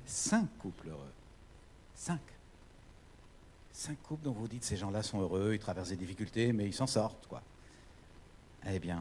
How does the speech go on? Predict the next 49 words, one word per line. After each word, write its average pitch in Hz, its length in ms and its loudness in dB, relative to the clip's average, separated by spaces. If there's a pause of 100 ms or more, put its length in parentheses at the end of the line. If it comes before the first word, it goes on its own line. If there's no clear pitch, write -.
on 87 40 2
n'arrive 87 420 2
plus 107 160 -4
qu'à, 87 420 0
quoi, 82 240 -2
peut-être, 90 420 -2
euh, 85 200 0 (540)
jugez 87 220 -4
vous-même, 90 380 -4
quinze 101 220 -4
pour - 160 -6
cent, 123 180 0 (220)
dix 98 100 -4
pour 95 160 -6
cent. - 200 -4 (1000)
Maintenant, 151 160 12
imaginez 202 380 12
simplement 202 340 4
que 175 140 6
je 151 120 8
vous 151 280 6
ai 170 60 10
demandé, 135 640 8 (140)
hein, 147 120 -2 (420)
euh, - 120 -10 (680)
qui 226 160 8
parmi 170 240 10
vous 156 160 12
connaît 170 440 12 (220)
un 143 120 12
couple 151 520 10 (180)
qui - 140 0
partage 170 380 8
la, 175 100 12
la 156 160 10
joie 156 240 10
de, 156 180 12
de 139 100 10
conduire 143 260 6
une 143 100 12
voiture ? 120 400 10
Ils 127 80 4
ont 131 60 4
du 127 80 0
plaisir 110 280 2
à 98 40 0
faire 98 160 -2
ça, 98 360 2
ou 101 200 0